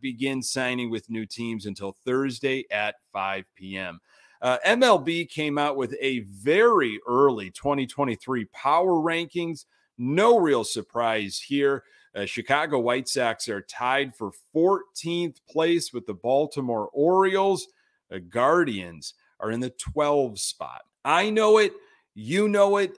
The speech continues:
Everybody knows that the White Sox need to address second base. I'm gonna tell you why an internal option will probably be the likely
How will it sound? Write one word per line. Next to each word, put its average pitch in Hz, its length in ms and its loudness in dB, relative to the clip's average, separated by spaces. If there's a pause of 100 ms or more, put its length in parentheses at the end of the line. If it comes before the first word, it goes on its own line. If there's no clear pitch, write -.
(140)
Everybody 156 880 2
knows 107 320 -2
that 117 180 -2
the 120 80 0
White 120 320 0
Sox 110 400 -2
need 143 420 -2
to 165 200 2
address 117 680 -2
second 113 520 -4
base. 117 460 -2 (520)
I'm 117 100 -2
gonna 131 140 -2
tell 127 240 0
you 117 120 0
why 107 160 0
an 101 200 -6
internal 127 760 -2
option 113 520 -2
will 101 120 -6
probably 131 720 2
be 110 240 -8
the 113 260 -6
likely 113 760 0